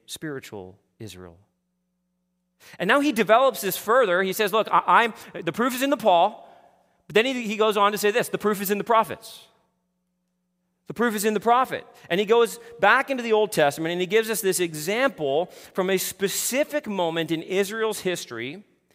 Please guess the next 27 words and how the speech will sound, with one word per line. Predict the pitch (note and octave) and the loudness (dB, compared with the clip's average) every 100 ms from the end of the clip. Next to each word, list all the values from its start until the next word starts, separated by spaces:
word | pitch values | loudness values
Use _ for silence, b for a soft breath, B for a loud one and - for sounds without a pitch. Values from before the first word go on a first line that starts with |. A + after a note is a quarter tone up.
| B B | B B
when | D#3 F3+ | -6 -6
even | - C4 D#4+ E4 C#4 | -2 2 2 2 2
though | A3 G#3+ G#3+ | 2 2 2
Israel | A3+ A3+ B3+ B3 | -2 -2 -2 0
had | G3+ F#3 B B | 2 0 B B
forsook | - E3+ D#3+ - - C#4+ C#4+ | -10 -8 -6 -8 -2 -2 -2
their | G3 E3+ | -4 -4
covenant | - - B3 B3+ B3 | -8 -8 -6 -6 -6
Lord, | F#3 D#3 C#3 A#2+ A2 - _ _ _ _ _ _ _ _ _ _ _ | -4 -2 -2 -4 -6 -12 _ _ _ _ _ _ _ _ _ _ _
God | D3 D3 | 0 0
nevertheless | C#3+ D3+ F#3 G3+ G3 E3 C#3 B2 | 0 0 0 -2 -2 0 0 0
preserved | - C#3+ A#2+ C3+ C3 B2 - | -8 -12 -10 -8 -8 -8 -12
a | A#2 | -8
remnant. | A2 A2 F#2+ E2+ _ _ _ _ _ _ _ _ _ _ _ _ _ _ b b b b | -8 -8 -12 -18 _ _ _ _ _ _ _ _ _ _ _ _ _ _ b b b b
He | G3 | 0
goes | A#3+ C4 | 0 0
to | |
the | C#4 | -4
prophet | - A3+ G#3 G#3 G3+ - | 2 4 4 4 0 -2
Elijah, | G3 F3+ F#3+ A#3+ A#3 C3+ B2 D3+ | 0 4 6 6 4 2 2 2
that's | C#3+ - | 0 -4
who | D#3 | -6
he | D#3+ | -6
references | D3 F#3 G3+ G#3 D3+ C#3+ A#2 | -2 0 0 -4 -6 -8 -8
here | C3+ A#2+ D3 E3 B B B - | -8 -4 -4 -6 B B B -10
in | C3+ | -10
chapter | - C#3+ C3 - B2+ B2 | -2 2 2 -2 -6 -6